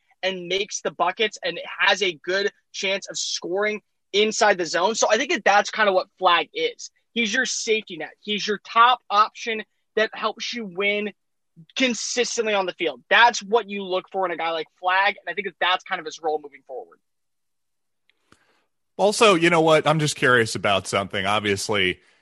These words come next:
Speaker 2: this has been a very strange season. Typically, Reed Arena is a tough place to play, but, you know, obviously not the usual crowd.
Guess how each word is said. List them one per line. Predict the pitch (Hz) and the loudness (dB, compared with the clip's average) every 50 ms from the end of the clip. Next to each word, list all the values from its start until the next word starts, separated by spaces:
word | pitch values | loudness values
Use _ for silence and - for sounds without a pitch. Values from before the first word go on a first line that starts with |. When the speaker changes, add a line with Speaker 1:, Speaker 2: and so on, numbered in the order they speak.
| _ _ - | _ _ -8
Speaker 2:
this | 123 123 - | -6 -4 -4
has | 117 98 | -4 -2
been | 117 117 110 | 0 0 0
a | |
very | 98 90 110 107 104 95 | 0 0 2 2 2 0
strange | - - - 117 110 107 107 104 104 104 | -2 -4 -2 -2 0 0 0 -2 -4 -4
season. | - - 117 107 107 101 95 107 104 101 92 92 | -4 -2 -2 -2 -2 -2 -4 -4 -6 -6 -8 -6
Typically, | - - 160 - - 160 - 139 117 | -2 -2 -2 -2 -2 -2 0 0 0
Reed | 98 107 120 127 131 | 0 0 0 0 2
Arena | 120 104 101 107 113 117 113 113 104 101 98 - _ _ _ _ _ - | 2 2 2 2 0 0 0 0 0 0 -2 -4 _ _ _ _ _ -2
is | 156 170 160 | -2 0 0
a | 135 | -2
tough | - - 143 139 135 - | 0 2 2 2 0 0
place | - 143 131 131 131 120 - | -2 0 2 2 2 0 -4
to | - 101 | -8 -10
play, | - - 127 117 117 123 139 151 | -8 -4 0 2 2 2 2 0
but, | 151 120 123 113 110 - - _ _ _ _ _ - | 2 2 2 2 2 2 -2 _ _ _ _ _ -4
you | 139 | 0
know, | 143 | 2
obviously | 131 110 117 127 127 131 123 - - 127 123 | 4 4 4 4 4 2 0 2 2 0 2
not | 117 120 123 120 - | 4 2 2 2 2
the | 113 | 0
usual | 107 117 123 110 117 117 110 104 | 0 0 0 0 0 0 -2 -2
crowd. | - - 127 110 101 98 95 87 80 76 73 | -2 -2 0 2 2 2 2 0 -2 -6 -8